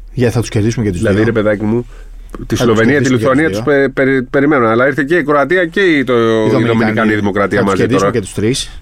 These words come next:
Speaker 2: Ναι.
Speaker 1: Και τους τρεις. Θα κάνουμε τέσσερα στα τέσσερα και θα πάμε για μετάλλιο στους Ολυμπιακούς.
Speaker 2: Τέσσερα στα τέσσερα, ε.
Speaker 1: Ναι.
Speaker 2: Αν να κάνουμε ήττα, να κάνουμε στην πρώτη φάση.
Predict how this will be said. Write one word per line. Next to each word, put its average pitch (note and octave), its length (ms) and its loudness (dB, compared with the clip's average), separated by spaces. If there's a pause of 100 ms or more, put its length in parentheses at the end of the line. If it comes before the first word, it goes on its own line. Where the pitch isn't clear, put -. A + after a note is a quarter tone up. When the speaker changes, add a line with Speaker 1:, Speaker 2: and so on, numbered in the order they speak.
(140)
Speaker 2:
Ναι. G2+ 180 -2 (100)
Speaker 1:
Και - 120 0
τους - 140 -4
τρεις. G#2+ 360 -2
Θα A2 80 -8
κάνουμε A2 240 -2
τέσσερα A2 300 -4
στα E2+ 120 -6
τέσσερα F#2 480 -6 (600)
και - 100 -4
θα G2+ 100 -2
πάμε B2+ 180 -2
για C3 100 0
μετάλλιο B2 300 0
στους A2+ 160 -4
Ολυμπιακούς. G#2+ 520 -4 (1040)
Speaker 2:
Τέσσερα A2 280 -4
στα F2+ 160 -4
τέσσερα, A2+ 360 -4
ε. A2+ 100 -4 (1160)
Speaker 1:
Ναι. G2 220 -4
Speaker 2:
Αν B2 120 0
να A#2+ 100 2
κάνουμε B2 260 2
ήττα, C#3 100 0
να C3 60 0
κάνουμε B2+ 180 0
στην A#2+ 140 -6
πρώτη A#2 180 -2
φάση. - 280 -12